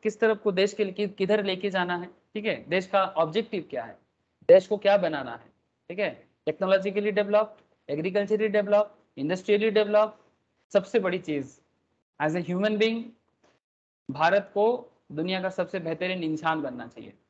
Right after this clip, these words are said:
इंसान समझते हो ना, मानुष, ठीक है, ये बहुत जरूरी है सर। जिस दिन भारत ये हो जाएगा, और वही भारत का सबसे बड़ा ताकत है। भारत दुनिया भर में ना इंसानियत के लिए जाने जाते हैं सर, और भारत जिस दिन इंसानियत से जब जब टूटता है,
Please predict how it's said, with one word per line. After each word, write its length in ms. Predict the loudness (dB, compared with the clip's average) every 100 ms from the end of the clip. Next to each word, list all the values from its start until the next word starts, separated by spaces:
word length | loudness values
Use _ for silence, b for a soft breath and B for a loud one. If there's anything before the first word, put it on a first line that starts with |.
| -12
इंसान 340 | -8 -2 -2 -2
समझते 340 | -8 -8 -8
हो 80 | -8
ना, 200 | -8 -12 _ _ _ -10
मानुष, 400 | -6 -6 -6 -8 -14 _ _ _ _ -12
ठीक 100 | -2
है, 280 | -2 -2 -12 _ _ -6
ये 100 | -2
बहुत 260 | 2 2
जरूरी 300 | 2 2 2
है 100 | -4
सर। 140 | -6 -16 _ _ _ _ -10 -8
जिस 100 | -2
दिन 200 | -2 2
भारत 260 | 0 0
ये 100 | 0
हो 160 | -2 2
जाएगा, 460 | 2 4 2 0 -6 _ _ -4
और 100 | 0
वही 180 | 2 0
भारत 300 | 2 2 2
का 60 | 0
सबसे 300 | -2 -4 -2
बड़ा 160 | 0
ताकत 400 | 2 0 0 -4
है। 220 | -4 -8 -14 _ _ _ _ _ -12
भारत 460 | -2 2 2 0 -8 _ _ -10
दुनिया 280 | -6 -2 -2
भर 160 | -2
में 120 | -6 -4
ना 100 | -2
इंसानियत 540 | -2 -4 -4 -4 -6
के 60 | -6
लिए 120 | -4
जाने 260 | -4 -4
जाते 240 | -6 -8 -10
हैं 80 | -20
सर, 140 | _ _ _ _ _ _ _ -4
और 100 | -4
भारत 280 | 0 2 0
जिस 180 | -2 -6
दिन 160 | -4
इंसानियत 500 | -4 -4 -4 -4 -4
से 80 | -4
जब 200 | -4 0
जब 180 | 0 0
टूटता 320 | -6 0 -2
है, 160 | -2